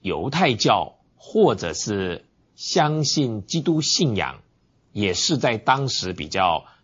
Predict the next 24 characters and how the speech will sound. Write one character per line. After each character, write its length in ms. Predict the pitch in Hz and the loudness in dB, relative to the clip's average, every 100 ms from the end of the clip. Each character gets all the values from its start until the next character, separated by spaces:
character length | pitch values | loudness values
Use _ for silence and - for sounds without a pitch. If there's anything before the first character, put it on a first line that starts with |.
| _ | _
特 220 | - 151 | -2 -2
别 220 | 85 65 | -2 -6
的。 220 | 65 67 - _ _ _ _ _ _ _ _ _ _ | -8 -10 -12 _ _ _ _ _ _ _ _ _ _
因 140 | 156 | -2
为 80 | 170 | 0
从 200 | 135 123 143 | 0 -4 -4
犹 200 | 90 139 | -4 -2
太 180 | 185 | 0
人 200 | 151 87 | 0 0
来 160 | 87 78 | -4 -6
看， 320 | - 95 78 - _ _ _ _ - | -4 -6 -6 -18 _ _ _ _ -10
希 260 | - - | -2 2
腊 180 | 185 139 | 4 2
人 240 | 90 78 | 0 -4
是 320 | 87 - 98 90 | -4 -2 -2 -2
外 260 | 143 127 | -4 -4
邦 220 | 78 76 | -4 -6
人， 280 | 76 50 92 _ _ _ _ _ _ _ _ _ | -8 -12 -16 _ _ _ _ _ _ _ _ _
从 300 | - 113 147 | -4 -2 0
希 260 | - 190 | 0 2
腊 200 | 208 170 | 4 4
人 180 | 107 87 | 0 -4
来 160 | 87 78 | -6 -6
看， 380 | - 98 69 | -4 -4 -6